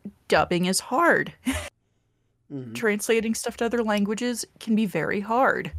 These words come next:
Speaker 1: <laughs>
Speaker 2: Indeed. So they hadn't really dubbed one until seven, so, like, two,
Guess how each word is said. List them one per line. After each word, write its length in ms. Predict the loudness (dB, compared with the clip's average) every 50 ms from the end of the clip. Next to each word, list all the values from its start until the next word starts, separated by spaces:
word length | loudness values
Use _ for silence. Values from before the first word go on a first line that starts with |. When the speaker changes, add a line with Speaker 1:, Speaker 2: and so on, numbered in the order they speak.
| 2
Speaker 1:
<laughs> 140 | 2 2 2
Speaker 2:
Indeed. 680 | -4 -6 -4 -4 -4 -6 -6 -6 -4 -4 -6 -6 -12 _ _ _ _ _
So 300 | -6 -2 0 0 0 0 0
they 200 | -2 -4 -4 -6 -10 -12 -10
hadn't 400 | -8 -6 -6 -6 -6 -10 -12 -14 _
really 340 | -10 -8 -8 -6 -6 -8 -8
dubbed 300 | -6 -2 -2 -2 -2 -2
one 260 | -4 -2 -2 -2 -2 -4
until 240 | -4 -6 -6 -8 -8
seven, 520 | -6 -2 -2 -2 -2 -2 -6 -8 -10 -14
so, 240 | -12 -8 -6 -6 -4 -4
like, 300 | -4 -6 -6 -6 -10 -12 _ _ _ _ _ _ _ _ -20 _ _
two, 640 | -10 -6 0 2 2 2 2 -2 -4 -6 -10 -14